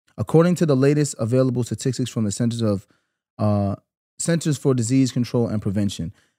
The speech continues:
that included record numbers of both gun murders and gun suicides. Despite the increase in such fatalities, the rate of gun deaths, a statistic that accounts for the nation's growing population,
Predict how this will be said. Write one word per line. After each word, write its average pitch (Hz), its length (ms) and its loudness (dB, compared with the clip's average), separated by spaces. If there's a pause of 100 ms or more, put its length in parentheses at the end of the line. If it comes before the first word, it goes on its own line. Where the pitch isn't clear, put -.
(120)
that 139 300 6
included 151 480 2
record 143 360 2
numbers 135 340 4
of 113 160 0
both 110 240 0
gun 147 240 6
murders 147 340 4
and 117 220 2
gun 120 220 4
suicides. 104 640 0
Despite 143 440 2
the 151 120 -4
increase 139 420 0
in 120 40 -4
such 113 220 -2
fatalities, 104 540 -2
the 101 120 0
rate 120 240 2
of 107 200 -4
gun 156 240 4
deaths, 113 320 0 (320)
a 117 60 2
statistic 151 560 -2
that 123 140 6
accounts 131 360 2
for - 100 -4
the 113 100 0
nation's 120 400 2
growing 123 340 2
population, 131 680 0